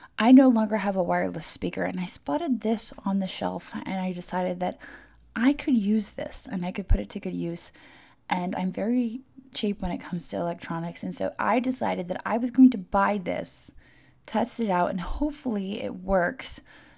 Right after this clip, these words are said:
because I could definitely use a wireless speaker, and so I decided to purchase this. And I think it was just a few dollars, and so if it doesn't work, it's not the end of the world. These two little cups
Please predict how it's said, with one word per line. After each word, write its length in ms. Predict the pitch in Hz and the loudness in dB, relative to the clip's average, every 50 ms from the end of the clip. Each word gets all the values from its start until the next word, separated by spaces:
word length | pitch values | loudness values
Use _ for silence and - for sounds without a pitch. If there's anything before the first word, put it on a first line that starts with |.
| - - | -20 -14
because 240 | - 190 - 190 - | -10 -4 -4 -2 -2
I 160 | - - 240 | 0 0 2
could 180 | 269 247 214 202 | 2 0 0 0
definitely 460 | - 196 190 - - 202 - 196 185 | -2 -2 0 0 -2 -2 -2 -4 -6
use 300 | 180 185 185 180 175 - | -6 -4 -4 -4 -4 -4
a 60 | 170 | -2
wireless 440 | 165 165 160 - - - 175 170 - | -2 0 0 -2 -4 -6 -6 -8 -8
speaker, 400 | - - - - - - - - | -8 -8 -8 -10 -10 -8 -8 -8
and 220 | - 98 - 196 | -8 -8 -8 -8
so 100 | - - - - - - - - - - - _ _ - - | -8 -12 -12 -14 -20 -20 -20 -20 -20 -20 -20 _ _ -6 -4
I 260 | 180 175 180 180 - _ _ _ _ _ _ - | -2 -2 -2 -4 -6 _ _ _ _ _ _ -10
decided 440 | - 196 - - - - 175 190 - | -10 -8 -6 -6 -6 -6 -6 -6 -6
to 80 | 262 | -6
purchase 520 | 247 - 349 403 403 - - - - - - | -2 0 -2 -2 -2 -2 -4 -4 -4 -4 -14
this. 440 | - - - - - - - - - - - - - - | -10 -10 -10 -10 -10 -12 -12 -10 -8 -6 -6 -6 -6 -4
And 100 | 220 214 | -4 -2
I 40 | 214 | 2
think 160 | - 226 226 | 2 0 0
it 20 | |
was 120 | 190 180 - | 0 -4 -4
just 200 | 202 190 - 190 | -6 -6 -6 -8
a 40 | |
few 200 | 185 - 180 175 | -10 -6 -6 -6
dollars, 500 | 170 180 165 - - 180 175 165 165 160 | -4 -2 -2 0 0 0 0 -2 -2 -4
and 180 | - - 165 - - - - - - - | -4 -6 -6 -8 -12 -20 -20 -14 -4 0
so 80 | 254 | 4
if 60 | 247 | 6
it 60 | 285 262 | 6 8
doesn't 260 | 262 202 185 170 170 | 6 6 4 2 2
work, 180 | 170 165 165 | 2 2 2
it's 140 | 160 - - | 0 -4 -4
not 140 | 165 160 160 | -4 -4 -4
the 80 | - - | -2 -2
end 100 | 170 - | -2 -2
of 40 | |
the 80 | - - | -4 -4
world. 360 | - - - - - - - - - - - - - - - - - - _ _ _ _ _ _ - - _ _ _ _ - _ _ _ _ _ _ _ _ _ _ _ _ _ _ _ _ _ - - _ _ _ _ _ _ _ _ _ _ _ _ _ _ _ _ _ _ _ _ _ _ _ _ _ _ _ _ _ - - _ - _ - | -4 -4 -4 -4 -6 -8 -10 -8 -6 -6 -6 -6 -8 -12 -16 -18 -20 -20 _ _ _ _ _ _ -20 -20 _ _ _ _ -20 _ _ _ _ _ _ _ _ _ _ _ _ _ _ _ _ _ -20 -20 _ _ _ _ _ _ _ _ _ _ _ _ _ _ _ _ _ _ _ _ _ _ _ _ _ _ _ _ _ -20 -20 _ -14 _ 2
These 200 | 247 240 233 - | 4 4 4 2
two 220 | - - - 208 | -2 -2 -2 -2
little 300 | 202 196 202 190 185 185 | -2 0 0 0 0 -2
cups 500 | 185 - - - - 185 180 - - - | -2 -6 -6 -4 -2 -2 -2 -2 -4 -4